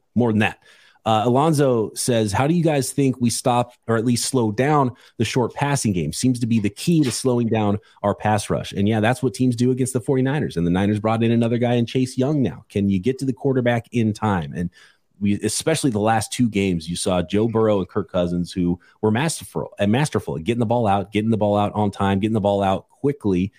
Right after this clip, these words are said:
to their, their playmakers and avoiding the forty-niners pass rush. And there's so many times when, uh, and, and this is what John Lynch was talking about when he was asked about the only, only the two or three sacks that Nick Bosa has this year, uh, that,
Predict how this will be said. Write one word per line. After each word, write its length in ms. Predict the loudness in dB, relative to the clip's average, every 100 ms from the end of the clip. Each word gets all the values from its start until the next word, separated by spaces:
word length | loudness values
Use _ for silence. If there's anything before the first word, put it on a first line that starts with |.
| _ _ _ -6
to 440 | 0 2 2 0 -6 -10
their, 380 | -2 2 2 0 -4
their 160 | -2 -2
playmakers 640 | 0 0 0 -4 -8 -6
and 140 | 0 0
avoiding 320 | 2 0 0
the 80 | 0
forty-niners 640 | 0 2 2 2 -2 -6 _ _ _ -2
pass 280 | -2 0
rush. 240 | -6 -6 -4
And 180 | 0 0
there's 160 | 0
so 100 | 0
many 140 | 0 2
times 340 | 2 2 2
when, 160 | 2 0 -6 -20 _ -2
uh, 280 | 2 2 0
and, 140 | 0 0
and 160 | 2
this 120 | 0 0
is 160 | -2
what 300 | -2 -4 -4 -6 _
John 180 | -4 0
Lynch 140 | 0 0
was 80 |
talking 280 | 0 2 2
about 220 | 0 0
when 80 | 0
he 80 | 0
was 120 | 2
asked 200 | 0 0
about 260 | 0 0 0
the 80 | 0
only, 200 | 0 0 0 0
only 140 | -2 0
the 160 | -2 -2
two 140 | -4
or 20 |
three 160 | -2 -2
sacks 360 | 0 -2 -2
that 180 | -4 -4 -6 _ _ _
Nick 140 | -12 -2
Bosa 300 | 0 0 -2
has 280 | 0 0 0
this 240 | -2 0
year, 280 | 0 0 -4 _ _ _ _
uh, 280 | -4 -2 -4 -10 -10
that, 380 | -6 -2 -4